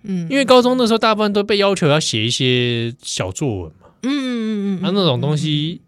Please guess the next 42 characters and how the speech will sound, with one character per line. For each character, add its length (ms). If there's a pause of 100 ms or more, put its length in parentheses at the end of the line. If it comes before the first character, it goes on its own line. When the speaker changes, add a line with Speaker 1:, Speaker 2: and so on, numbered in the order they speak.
(140)
Speaker 2:
我 180
也 40
只 200
是 80
看 240
出 200
说， 500 (840)
你 200
就 140
写 220
那 140
种 220 (540)
补 100
习 80
班 180
作 180
文。 200 (160)
Speaker 1:
了 240
解。 380 (220)
Speaker 2:
没 180
什 100
么 60
意 140
思， 280
看 160
不 80
出 80
这 120
个 60
人 100
有 80
什 140
么。 160 (120)
Speaker 1:
嗯 140
哼。 340 (840)
嗯。 240
Speaker 2:
对 140
啊。 200 (640)
Speaker 1:
因 100
为 60
我 200
怀-， 220